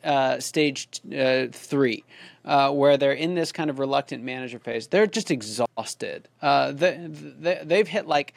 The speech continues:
a hundred hour week, a hundred hour week, a hundred hour week, and, and they're thinking to themselves, "Hey,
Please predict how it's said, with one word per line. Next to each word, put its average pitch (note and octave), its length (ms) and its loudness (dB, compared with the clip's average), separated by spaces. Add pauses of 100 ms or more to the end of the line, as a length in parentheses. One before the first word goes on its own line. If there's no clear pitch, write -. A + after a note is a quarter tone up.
(140)
a - 60 -4
hundred F#3+ 280 -2
hour D#3+ 160 6
week, D3 200 -2
a B2 60 -6
hundred D3 240 -4
hour C3 180 2
week, B2 160 -6
a A#2+ 60 -6
hundred A#2+ 220 -2
hour A2 220 0
week, C#3 320 -4
and, C#3 220 -8
and D3+ 160 -4
they're A#3+ 100 4
thinking A3 260 -4
to D#3+ 60 -4
themselves, D3 320 -4
"Hey, F3 260 2